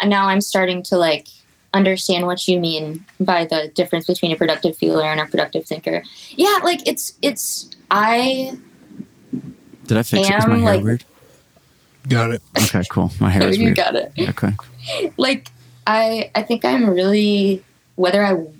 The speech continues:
Speaker 1: want to be or not, like, very in touch with my inner world. And I, like, I look for, under-, like, I look to understand other people's inner worlds, and I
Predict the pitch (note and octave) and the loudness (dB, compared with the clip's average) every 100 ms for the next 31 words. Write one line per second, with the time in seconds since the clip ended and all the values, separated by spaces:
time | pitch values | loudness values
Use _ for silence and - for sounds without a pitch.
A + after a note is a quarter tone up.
0 | - D#3+ D3+ D#3 D#3 _ - G3+ G#3+ A3 | -14 -6 -2 0 -2 _ -2 0 2 2
1 | F3+ C#3+ F3 G#3 F#3+ F#3+ F#3 F3 F3 F3 | 0 0 -2 0 -2 0 0 0 0 -4
2 | F#3 E3 - - F3 F3 F3 F#3 F3 C#3+ | -2 -4 -2 -4 -2 -2 0 0 0 0
3 | C#3 D#3+ F#3+ E3+ D#3 D3+ D3+ D3 _ _ | 2 2 0 0 0 0 0 -6 _ _
4 | _ _ _ _ _ _ _ _ _ G#3 | _ _ _ _ _ _ _ _ _ 0
5 | G3+ F#3+ F#3 G3+ G3+ - - - F#3 F3 | 2 2 2 0 -2 -16 -6 0 2 2
6 | E3+ E3 E3 E3 - _ _ _ _ _ | 2 2 0 -2 -8 _ _ _ _ _
7 | _ - _ _ _ _ _ _ _ _ | _ -20 _ _ _ _ _ _ _ _
8 | _ F3+ F#3 F#3 F#3 - - F#3 - F#3 | _ 0 2 0 -2 -4 0 0 2 0
9 | F#3 F#3 - E3+ E3+ - E3+ E3 D#3+ D#3+ | 0 -2 -2 -2 -2 -4 -2 -2 -4 -2
10 | E3+ E3 E3 E3+ E3 D#3+ E3+ D#3+ D3+ D3 | 0 0 -2 -4 -2 -2 -2 0 0 0
11 | C#3+ D3+ D#3 - D#3+ D#3 D3 D#3+ | 0 0 -2 -4 -2 0 0 -2